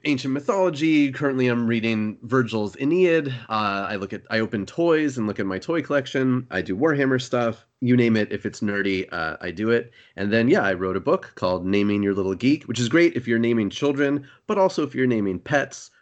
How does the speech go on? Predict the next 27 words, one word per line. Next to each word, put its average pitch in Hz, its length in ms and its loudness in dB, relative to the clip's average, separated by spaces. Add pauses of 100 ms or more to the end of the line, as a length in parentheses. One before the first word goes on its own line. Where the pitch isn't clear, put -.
(100)
or 92 260 -2
characters, 135 680 0
or 104 100 -2
you 92 140 -2
wanna 90 180 -4
name 87 160 -4
your 85 140 -4
car 147 420 2
or 87 140 -2
your 87 120 -2
Wi-Fi 143 360 -2
network. 107 480 -4 (320)
Uh, 90 200 -4
so 87 140 -8
you 90 60 -6
can 107 100 -2
find 98 560 -2
Naming 120 460 2
Your 110 160 0
Little 101 220 -2
Geek 92 360 -6 (100)
everywhere 110 800 0 (400)
online 90 420 -6
that 78 120 -10
books - 180 -12
are 80 80 -10
sold. - 300 -16